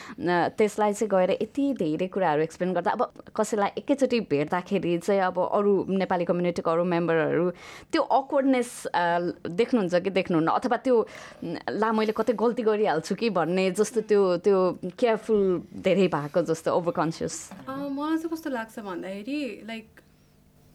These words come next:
Speaker 2: it's all about respect, होइन?
Speaker 1: उम्, उम्,
Speaker 2: तपाईँ
Speaker 1: उम्।
Speaker 2: जोसुकै हुनु, तपाईँ जहाँबाट आएको पनि हुनु, तपाईँ जे पनि रिप्रेजेन्ट गर्नु,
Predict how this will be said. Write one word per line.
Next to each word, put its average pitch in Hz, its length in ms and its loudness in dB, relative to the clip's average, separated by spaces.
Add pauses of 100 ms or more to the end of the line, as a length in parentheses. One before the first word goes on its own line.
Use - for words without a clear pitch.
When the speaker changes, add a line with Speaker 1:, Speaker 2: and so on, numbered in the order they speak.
(240)
Speaker 2:
it's 254 180 -4
all 254 160 -2
about 208 200 -2
respect, - 600 -8
होइन? 208 120 -8
Speaker 1:
उम्, 170 200 -2
उम्, 160 80 0
Speaker 2:
तपाईँ 262 220 2
Speaker 1:
उम्। 160 80 0
Speaker 2:
जोसुकै 214 320 -8
हुनु, 196 440 -4
तपाईँ 202 300 -10
जहाँबाट 196 360 -4
आएको 202 260 -8
पनि 208 180 -6
हुनु, 202 160 -8
तपाईँ 208 240 -8
जे 208 160 -8
पनि 233 220 -6
रिप्रेजेन्ट 190 580 -8
गर्नु, 220 380 -4